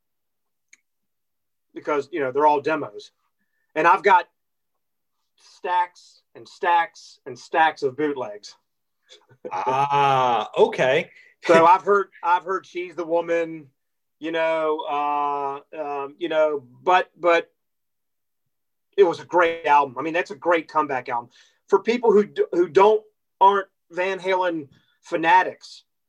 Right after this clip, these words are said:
Speaker 1: um, and you like Van Halen, i-, if you didn't like that album, then you really didn't like Van Halen, 'cause it brought back sort of that Van Halen sound again, even though Eddie's tone was a little different.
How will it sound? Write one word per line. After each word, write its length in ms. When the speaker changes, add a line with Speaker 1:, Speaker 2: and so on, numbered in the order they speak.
Speaker 1:
um, 560
and 140
you 160
like 260
Van 220
Halen, 360
i-, 180
if 200
you 80
didn't 240
like 180
that 160
album, 240
then 120
you 100
really 180
didn't 140
like 180
Van 160
Halen, 240
'cause 160
it 160
brought 260
back 240
sort 240
of 80
that 160
Van 240
Halen 300
sound 520
again, 380
even 160
though 140
Eddie's 400
tone 400
was 140
a 40
little 240
different. 460